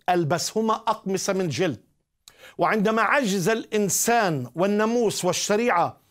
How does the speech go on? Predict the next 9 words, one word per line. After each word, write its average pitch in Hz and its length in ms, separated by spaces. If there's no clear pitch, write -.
فضحت 226 580
الإنسان 202 760
وعرت 220 600
الإنسان 202 680
وقالت 220 500
عن 214 140
الإنسان 220 440
أنه 185 340
خاطئ، 240 520